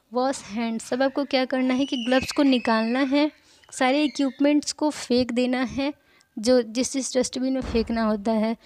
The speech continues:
उसके बाद हाथ को वॉश कर लेना है। Document size of catheter inserted, amount of water in balloon,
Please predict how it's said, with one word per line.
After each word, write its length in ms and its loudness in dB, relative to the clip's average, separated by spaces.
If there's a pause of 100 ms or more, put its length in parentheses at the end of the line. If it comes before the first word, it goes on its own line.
(220)
उसके 200 0
बाद 120 4
हाथ 460 -4
को 120 -2
वॉश 300 2
कर 200 -4
लेना 300 -6
है। 220 -10 (480)
Document 440 2
size 300 2
of 160 2
catheter 420 0
inserted, 680 2 (760)
amount 420 2
of 100 0 (100)
water 340 -2
in 240 -2
balloon, 440 0